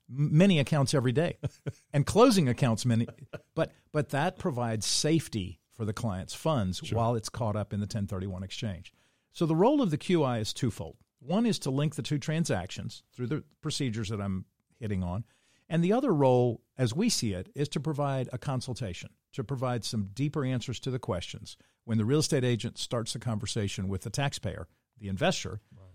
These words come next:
Speaker 1: and the investor starts to say, "Well, I don't know what my basis is. How do you calculate it?" Um, you know, let me, why don't you call your C P A or call
Speaker 2: Right.
Speaker 1: this qualified intermediary that we work with. So we see our role as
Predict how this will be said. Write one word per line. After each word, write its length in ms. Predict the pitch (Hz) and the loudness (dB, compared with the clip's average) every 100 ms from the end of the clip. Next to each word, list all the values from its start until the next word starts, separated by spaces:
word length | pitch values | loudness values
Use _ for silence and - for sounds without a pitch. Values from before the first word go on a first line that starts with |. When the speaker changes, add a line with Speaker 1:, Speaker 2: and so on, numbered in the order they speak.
| - _ _ | -20 _ _
Speaker 1:
and 80 | 117 | 2
the 40 | |
investor 360 | 113 127 139 139 | 4 2 2 -2
starts 340 | - 123 107 | 0 -2 -2
to 60 | 117 | -4
say, 340 | - 120 104 - _ _ _ | -2 0 0 -4 _ _ _
"Well, 140 | - 110 | -4 0
I 80 | 123 | 0
don't 120 | 156 | 2
know 80 | 156 | 0
what 160 | 147 | 0
my 100 | 135 123 | 0 -2
basis 420 | 151 202 185 - | -2 -2 -4 -4
is. 180 | 98 90 | -6 -4
How 120 | 123 | -4
do 60 | 135 | -2
you 80 | 139 | -2
calculate 500 | 185 208 131 92 76 | -2 0 -2 -2 -6
it?" 100 | - _ _ _ _ _ | -12 _ _ _ _ _
Um, 220 | 226 220 _ | -6 -6 _
you 80 | 320 | -10
know, 120 | 330 | -6
let 140 | 330 339 | -4 -2
me, 100 | 320 _ | -4 _
why 120 | - 285 | -12 -10
don't 120 | 285 | -8
you 60 | 240 | -6
call 200 | - 240 | -2 -2
your 120 | 233 | -2
C 200 | - 214 | -2 -2
P 180 | 180 214 | -4 -6
A 220 | 208 90 | -4 -6
or 120 | - 160 | -4 -4
call 340 | 95 90 92 | 2 6 6
Speaker 2:
Right. 120 | 92 95 95 _ _ _ | 4 -2 -8 _ _ _
Speaker 1:
this 160 | 147 | -10
qualified 460 | - 165 147 143 139 | -4 0 0 0 0
intermediary 520 | 131 147 175 131 95 | 0 0 0 0 0
that 120 | 87 | -4
we 80 | 92 | -6
work 260 | 90 85 - | -6 -8 -12
with. 140 | 92 _ _ _ _ _ | -20 _ _ _ _ _
So 500 | - 165 151 139 - _ | 0 4 6 4 0 _
we 180 | 131 214 | 0 2
see 240 | - 196 139 | 4 2 2
our 240 | 131 143 | 4 4
role 460 | 120 117 107 104 - | 4 2 2 2 -2
as 460 | 101 92 90 87 | -4 -4 -4 -6